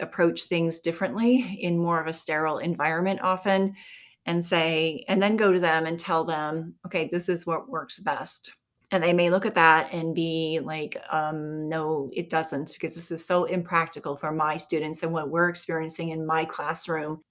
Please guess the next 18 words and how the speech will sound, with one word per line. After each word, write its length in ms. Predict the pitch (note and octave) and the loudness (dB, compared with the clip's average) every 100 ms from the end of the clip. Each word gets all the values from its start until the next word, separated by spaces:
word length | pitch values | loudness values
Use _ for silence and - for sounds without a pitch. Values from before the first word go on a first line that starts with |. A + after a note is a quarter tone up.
| _ | _
that 380 | F3 D#3+ D3+ - - F3 | 2 4 2 0 -4 0
this 240 | F3 F3 | 2 4
is 320 | D#3+ - - _ - | 2 0 -10 _ -6
way 300 | F3 F#3 F3 | 4 6 6
off 240 | D#3+ - | 4 -2
the 100 | D3+ | -8
mark." 400 | D3+ C#3+ - - - - - - - _ | -4 -4 -6 -12 -20 -20 -20 -20 -20 _
So 640 | - G#3+ F#3+ F#3+ F3 E3+ - _ - | 2 8 10 10 8 4 -6 _ -4
we 220 | F3+ G#3+ | 4 4
can, 360 | G#3+ A#3+ G3+ G3 | 4 2 2 2
uh, 80 | G3+ | -2
help 440 | F#3 A3+ C#4 - - | 2 6 6 4 -2
avoid 520 | G3 F3 F#3+ G#3+ F3 | 0 4 6 6 4
that 360 | C#3+ - E3+ - | -2 -4 -6 -4
situation 920 | - E3+ - E3 D3+ E3 E3 F#3+ G#3+ - - - _ | -2 0 2 2 2 0 0 2 0 -4 -20 -20 _
by 280 | G3 F#3+ F3 - | 6 6 6 -2
starting 440 | - F#3+ F3+ F#3+ | 2 4 4 0
to 500 | F#3+ G3 F3+ E3+ | 0 4 6 4